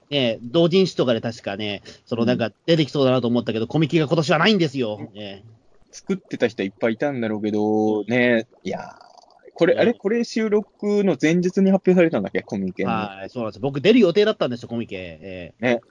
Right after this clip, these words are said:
Speaker 2: いや、
Speaker 1: お誕生日席ですよ、僕今年。こ-、ね、五月のコミケ。本当はお誕生日席のはずだったんですよ。
Speaker 2: いや、
Speaker 1: 初めて。
Speaker 2: 穂積君はね、オリンピックのチケッ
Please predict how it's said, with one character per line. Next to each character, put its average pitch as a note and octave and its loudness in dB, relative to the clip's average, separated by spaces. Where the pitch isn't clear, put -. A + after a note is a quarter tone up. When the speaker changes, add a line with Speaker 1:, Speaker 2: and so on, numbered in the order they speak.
Speaker 2:
い - -14
や、 D#3 -8
Speaker 1:
お D#3+ -6
誕 D4 6
生 F4+ 8
日 F4 2
席 C4+ -2
で B2 -10
す - -12
よ、 G#2+ -8
僕 A2 -14
今 A2+ -12
年。 G#2 -14
こ-、 C3 -14
ね、 C3+ -2
五 C#3+ -6
月 C3+ -4
の A2 -6
コ A#2 -8
ミ A#2+ -4
ケ。 A#2+ -12
本 F#3+ -2
当 F#3+ 2
は F3+ 4
お - 0
誕 C#4 6
生 D#4+ 2
日 C#4 -2
席 D3 -6
の A2+ -8
は - -14
ず G#2+ -14
だ A2+ -4
っ - -12
た F#2 -14
ん F2 -16
で F2 -16
す F2+ -20
よ。 F2 -12
Speaker 2:
い G2+ -8
や、 F2 -4
Speaker 1:
初 G2+ -4
め A#2+ -6
て。 - -16
Speaker 2:
穂 A2 -10
積 G#2 -16
君 G2+ -2
は G2 0
ね、 G2+ -2
オ G2+ 0
リ C#3+ -2
ン C3+ -12
ピ - -18
ッ - -20
ク B2+ -2
の G#2+ -2
チ - -14
ケ B2+ 0
ッ A#2+ 0